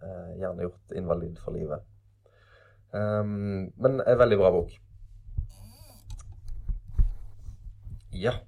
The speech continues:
ehm, en ting er, det er jo imponerende med folk som, som gjør noe helt nytt, sant? Eh, som oppfinner nye sjangre, eller, eh,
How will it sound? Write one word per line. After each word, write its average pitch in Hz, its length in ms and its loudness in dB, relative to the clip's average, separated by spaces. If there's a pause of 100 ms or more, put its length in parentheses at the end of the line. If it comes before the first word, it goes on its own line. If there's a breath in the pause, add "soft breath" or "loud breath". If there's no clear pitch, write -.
ehm, 98 480 2
en 139 200 6
ting 156 180 2
er, 127 380 8 (420)
det - 80 -6
er 127 100 4
jo 131 60 6
imponerende 120 400 4
med 117 140 0
folk 120 200 0
som, 101 400 -2
som 104 300 -2
gjør 101 300 4
noe 101 180 -6
helt - 160 -6
nytt, - 400 -6
sant? - 420 -4
Eh, 101 300 2
som 98 140 -8
oppfinner 95 480 -8
nye 95 160 -4
sjangre, 92 420 -6
eller, 92 380 -4
eh, 90 160 -4